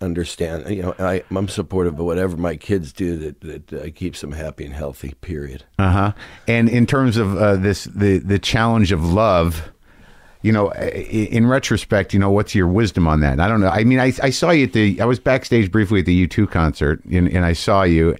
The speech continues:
Speaker 2: but Robin was there. Do you guys get along?
Speaker 1: We don't have a, a, a, a, a lot of conversation.
Speaker 2: Right.
Speaker 1: Um, you know, we, we don't not get along.
Speaker 2: Right.
Speaker 1: We, uh, we don't have a very,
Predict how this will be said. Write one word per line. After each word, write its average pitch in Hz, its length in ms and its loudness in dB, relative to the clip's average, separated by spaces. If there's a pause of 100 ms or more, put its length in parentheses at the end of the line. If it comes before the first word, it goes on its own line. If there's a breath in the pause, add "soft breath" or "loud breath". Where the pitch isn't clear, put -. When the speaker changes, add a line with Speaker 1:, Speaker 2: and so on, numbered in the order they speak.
Speaker 2:
but 131 240 2
Robin 147 380 4
was 98 160 0
there. 85 260 2
Do 101 120 0
you 113 100 4
guys 117 220 4
get 113 120 2
along? 113 420 2 (880 loud breath)
Speaker 1:
We 165 120 2
don't 151 200 2
have 123 220 4
a, 98 220 2
a, 92 240 2
a, 85 440 -2
a, 87 240 -4
a 98 80 -2
lot 98 240 2
of 92 80 -6
conversation. 95 1000 -2
Speaker 2:
Right. 90 240 4
Speaker 1:
Um, 90 300 0
you 92 160 -4
know, 82 80 -4
we, 95 260 -2
we 101 200 -2
don't 101 240 0
not 101 300 -2
get 87 160 -2
along. 82 400 -2
Speaker 2:
Right. 78 360 2
Speaker 1:
We, 87 160 -8
uh, 85 380 -6
we 98 100 -6
don't 107 160 0
have 92 220 -2
a 98 80 -2
very, 110 600 0